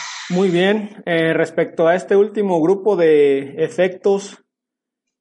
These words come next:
¿qué tan recomendable es el uso de pantallas térmicas o, pues, digamos, ya en otro caso, de meter muchos ventiladores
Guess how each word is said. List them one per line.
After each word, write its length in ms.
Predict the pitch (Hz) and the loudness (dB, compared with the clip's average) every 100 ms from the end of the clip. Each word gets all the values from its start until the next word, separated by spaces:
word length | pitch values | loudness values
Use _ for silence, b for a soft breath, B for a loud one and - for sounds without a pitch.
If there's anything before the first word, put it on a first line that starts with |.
| _ | _
¿qué 120 | 170 | -6
tan 240 | 170 196 | -2 -2
recomendable 880 | 170 147 170 147 147 151 175 190 185 | -2 -4 -4 -4 -2 0 0 0 -2
es 140 | 185 185 | -2 -2
el 120 | 175 | 0
uso 320 | 175 180 190 165 | 0 0 -2 2
de 420 | 147 139 139 139 | 2 2 0 -2
pantallas 720 | 143 139 139 170 175 156 - | -4 -2 0 0 0 -2 -2
térmicas 840 | 175 175 175 160 170 156 151 - _ | -2 -2 -4 -4 -4 -4 -6 -14 _
o, 840 | 165 143 139 135 135 131 120 - _ _ _ _ _ _ - | -6 -2 0 0 -2 -2 -6 -12 _ _ _ _ _ _ -8
pues, 180 | 139 127 | -6 -2
digamos, 420 | 139 147 180 160 | -2 -2 -2 -2
ya 200 | 165 175 | -2 -2
en 280 | 170 156 147 | -4 -4 -4
otro 240 | 175 180 | -4 -4
caso, 280 | 175 170 180 | -2 -2 -2
de 100 | 147 | -2
meter 300 | 135 135 170 | -4 -4 -4
muchos 280 | 180 180 147 | -4 -4 -4
ventiladores 960 | 143 139 139 139 156 190 190 190 - | -4 -2 0 2 2 0 -2 -6 -20